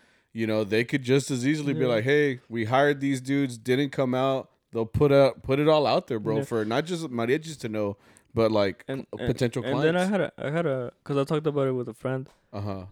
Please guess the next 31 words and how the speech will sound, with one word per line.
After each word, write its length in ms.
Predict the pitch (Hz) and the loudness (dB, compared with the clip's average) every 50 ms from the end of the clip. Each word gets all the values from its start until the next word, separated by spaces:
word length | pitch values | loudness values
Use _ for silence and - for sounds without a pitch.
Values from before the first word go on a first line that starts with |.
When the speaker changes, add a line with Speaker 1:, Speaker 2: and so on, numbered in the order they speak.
| - - | -14 -10
Speaker 2:
And, 600 | - 123 120 120 120 117 113 113 110 113 123 135 - _ - - _ _ _ _ _ _ _ _ _ _ _ _ _ - | -8 -6 -6 -6 -6 -6 -8 -10 -10 -12 -14 -16 -20 _ -20 -20 _ _ _ _ _ _ _ _ _ _ _ _ _ -8
and 260 | 107 127 127 127 - - - - | -8 -6 -6 -8 -12 -14 -18 -4
'cause 180 | - 156 143 143 | -2 -2 0 0
if 160 | 147 139 139 | 0 0 2
you 100 | 139 139 | 0 4
look 240 | 139 151 151 147 156 | 6 4 4 6 4
at, 440 | 160 156 143 139 135 120 - - - _ _ _ _ | 6 6 8 8 6 6 4 -2 -8 _ _ _ _
there 100 | 131 135 143 | 2 6 6
was 120 | 160 160 | 6 4
a 80 | 139 - | 2 -2
specific 480 | - - 131 - 143 135 127 - _ | -6 -10 -8 -8 -8 -8 -10 -14 _
post 260 | - 120 120 123 - | -8 -8 -8 -8 -8
about 260 | - 139 143 123 123 127 | -10 -8 -6 -6 -6 -6
it, 140 | 123 - _ - | -8 -14 _ -14
right? 260 | 147 131 127 127 - | -12 -10 -10 -10 -12
Speaker 1:
Yeah. 60 | - - | -14 -14
Speaker 2:
Someone 600 | - - 123 120 113 101 123 123 117 123 147 156 - - | -10 -6 -2 0 0 0 0 -2 -6 -10 -14 -16 -14 -16
apparently 600 | - - - 135 123 120 120 120 120 117 120 - _ _ _ 175 | -14 -10 -8 -8 -6 -6 -6 -4 -4 -6 -6 -8 _ _ _ -10
didn't 400 | - 120 120 123 131 131 131 127 | -6 -4 -4 -2 -2 -2 -2 -4
show 240 | - - 143 135 131 | -4 -2 0 0 2
up 140 | 127 131 | 0 0
to 100 | - - | -2 -4
the 100 | 139 135 | -4 -2
gig. 220 | 135 135 135 131 147 - | -2 -2 -4 -4 -6 -10
Speaker 1:
Didn't 160 | - 120 107 101 | -10 -8 -8 -8
show 160 | - - 101 95 | -8 -8 -10 -10
up 60 | - | -10
to 80 | - 98 | -12 -14
a 20 | 80 | -14
gig. 220 | 60 69 71 67 - | -14 -16 -18 -12 -10
Speaker 2:
And, 480 | 117 117 117 117 117 117 110 98 - | -8 -6 -6 -6 -6 -6 -8 -10 -12